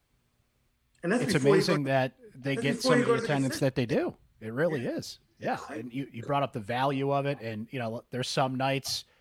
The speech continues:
Speaker 2: you're coming to downtown Syracuse, it's ten degrees out, and, well, you don't have too long of a walk. Like, that's a
Speaker 1: Right.
Speaker 2: challenge to get people to do these things. And if you can give them the value they're looking for,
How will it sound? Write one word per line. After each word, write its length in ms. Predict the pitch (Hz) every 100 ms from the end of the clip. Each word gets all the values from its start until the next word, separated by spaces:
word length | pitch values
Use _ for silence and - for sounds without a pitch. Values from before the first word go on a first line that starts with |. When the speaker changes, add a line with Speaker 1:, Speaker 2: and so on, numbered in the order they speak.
| _ - _
Speaker 2:
you're 120 | 110
coming 220 | 147 127
to 60 | 120
downtown 560 | 110 120 127 139 135 127
Syracuse, 560 | 143 131 123 131 120
it's 100 | -
ten 200 | - 139
degrees 440 | 117 110 127 135 139
out, 340 | 131 131 131
and, 300 | 113 110 104 101
well, 260 | 127 117 113 120
you 80 |
don't 160 | 135 127
have 220 | 123 104
too 180 | - 165
long 320 | 156 151 160
of 80 | 156
a 80 | 156
walk. 400 | 143 151 190 -
Like, 400 | 139 113 - -
that's 220 | - 127 160
a 20 |
Speaker 1:
Right. 60 |
Speaker 2:
challenge 600 | 180 170 269 311 - - - _ _ _
to 80 |
get 140 | 113 120
people 260 | 123 -
to 80 | 113
do 180 | 107 113
these 220 | 107 104
things. 260 | 113 98 95
And 80 | 110
if 140 | 104
you 80 | 110
can 160 | 123
give 300 | 104 117 147
them 180 | 135 127
the 80 | 123
value 420 | 110 127 143 127
they're 140 | 113 110
looking 380 | 127 175 170
for, 360 | 117 110 104 98